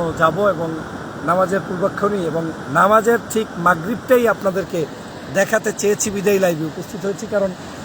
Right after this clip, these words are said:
একদম এখনই মাত্র সূর্যটা এখান থেকে আমরা দেখেছি যে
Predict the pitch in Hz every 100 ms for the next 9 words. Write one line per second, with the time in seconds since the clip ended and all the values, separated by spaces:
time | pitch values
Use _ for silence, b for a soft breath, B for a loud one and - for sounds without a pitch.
0 | - 220 202 180 233 214 196 - 247 180
1 | - - - - 160 190 202 226 226 -
2 | 208 180 185 190 170 160 - - - -
3 | 175 151 185 170 170 180 160 151 156 170
4 | 165 175 202 196 170 170